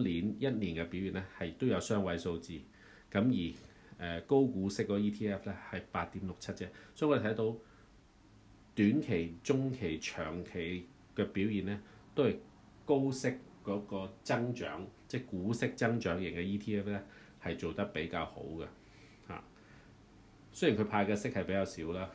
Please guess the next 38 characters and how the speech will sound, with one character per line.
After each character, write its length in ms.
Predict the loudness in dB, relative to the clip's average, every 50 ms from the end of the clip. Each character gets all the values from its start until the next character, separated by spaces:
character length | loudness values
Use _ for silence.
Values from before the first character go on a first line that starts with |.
| -12 -6 -2
咁 80 | 2 4
而， 960 | 4 4 4 2 2 2 0 -2 -4 -10 -18 -20 -20 -20 -20 -10 -2 2
呃， 220 | 4 6 6 6 4
盈 300 | 4 4 4 4 2 0
富 240 | 2 4 4 4 6
基 240 | 6 6 6 6
金 240 | 4 2 2 4 4
呢， 160 | 2 2 0 -2 0
如 140 | 0 2
果 100 | 4 4
我 60 | 2 2
哋 40 |
睇 140 | 2 0 -2
返 240 | 0 0 0 2 2
呢， 180 | 2 0 0 -2 -6 -16 -20 -20 -20 -20 -20 -20 -20 -20 -20 -20 -20 -20 -20 -20 -20 -20 -20 -20 -20 -20 -20 -20 -20 -20 -20 -20 -20 -20 -20 -20 -20 -20 -20 -20 -20 -20 -20 -20 -20 -20 -20 -20 -12 -4
比 140 | 0 2 2
對 140 | 4 4 4
返 220 | 4 4 2 2
我 180 | 2 2 2 2
哋 460 | 0 0 2 2 0 0 0 -2 -4 -4 -8 -16 -18 -8
最 180 | 0 2 2 4
容 220 | 2 2 -2 -2
易 120 | -4 -2 -2
買 280 | -2 0 0 0 0
到 120 | 2 2 0
嘅 120 | 2 2
盈 240 | 0 0 -2 -4 -6
富 180 | -6 -4 -4 0
基 180 | 0 0 0 0
金 200 | 0 -2 -2 -4
啦， 80 | -6 -8 -10
嗱， 60 | -10 -10
我 60 | -8
哋 60 | -10 -10 -12 -14 -18 -12
等 200 | -10 -8 -6 -6
等 200 | -6 -6 -6 -6
先 260 | -8 -6 -6 -6 -6 -6
啊， 60 | -8